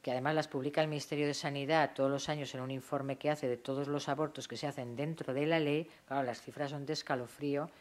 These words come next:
Pues este, el año, el año dos mil doce, que es el último año que hay, que se hizo el informe, pues la cifra fue de ciento dieciocho mil abortos, ciento dieciocho mil seres humanos,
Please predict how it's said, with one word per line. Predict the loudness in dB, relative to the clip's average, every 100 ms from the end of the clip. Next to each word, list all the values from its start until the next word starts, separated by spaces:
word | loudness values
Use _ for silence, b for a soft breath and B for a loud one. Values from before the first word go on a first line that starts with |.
| B B
Pues | -10
este, | -10 -2 2 4 4
el |
año, | 2 2
el | 0
año | 2 2
dos | 2
mil | 2 2
doce, | 4 4 2
que | 2
es | -2
el | -2
último | -4 -4 -2 0
año | 0 0
que | 4
hay, | 4 2 B B B B B
que | -4
se | 0
hizo | 0 0
el | 0
informe, | 0 2 2 2
pues | 2 0 2
la | 2
cifra | 0 -2 0
fue | 2 2
de | 2 0
ciento | -4 -6 -2 2 4 4 4 2
dieciocho | -2 -2 -2 -2 -4 -4
mil | 0 2 4
abortos, | 6 4 2 2 2 2
ciento | -4 -2 0
dieciocho | 0 -2 -6 -6
mil | -6
seres | -4 -4 -4 -4
humanos, | -2 0 -2 -4